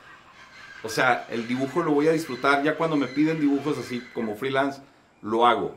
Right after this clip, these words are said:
Y es más, ya de hecho les digo, "Te lo doy dibujado nada más, compadre, tú lo pintas". O sea, déjame disfrutar, déjame vivir.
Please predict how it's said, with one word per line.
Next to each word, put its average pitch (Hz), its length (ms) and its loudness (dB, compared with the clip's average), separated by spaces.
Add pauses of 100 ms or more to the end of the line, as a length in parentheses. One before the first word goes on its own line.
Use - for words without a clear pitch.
(100)
Y 120 140 -4
es 127 60 -2
más, 143 240 4
ya 123 180 0
de 139 100 4
hecho 135 180 0
les 123 140 0
digo, 120 220 -2
"Te 113 140 -4
lo 107 120 -2
doy 127 300 0 (220)
dibujado 123 520 2
nada 113 220 2
más, 107 220 0
compadre, 80 340 -10
tú 101 80 -12
lo 98 140 -6
pintas". 87 340 -12 (160)
O - 40 -20
sea, - 180 -12 (520)
déjame 135 400 -4
disfrutar, 104 680 -4
déjame 113 380 -6
vivir. 104 680 -6